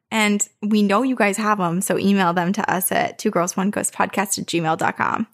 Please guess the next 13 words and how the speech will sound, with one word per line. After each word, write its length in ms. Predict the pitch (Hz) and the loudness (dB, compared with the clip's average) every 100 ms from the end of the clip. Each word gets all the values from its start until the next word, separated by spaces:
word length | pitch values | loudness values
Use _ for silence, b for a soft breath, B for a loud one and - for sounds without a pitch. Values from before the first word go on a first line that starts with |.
| _ - | _ -4
It 100 | 214 | -2
can 200 | 220 196 | 2 2
be 420 | 196 190 185 208 _ - | 2 2 0 -4 _ -2
your 220 | 240 269 | 2 2
story, 420 | 277 269 262 254 | 2 2 2 2
your 120 | 226 208 | 2 2
friend's 280 | 233 226 | 2 2
story, 480 | - 220 220 220 220 | 2 2 4 4 4
someone's 440 | - 226 208 208 214 | 2 2 2 2 0
story, 340 | 208 196 202 | 0 2 0
but 280 | 202 170 - _ _ | 0 -2 -2 _ _
please, 280 | 214 208 190 | -2 0 2
uh, 260 | 180 170 | 2 2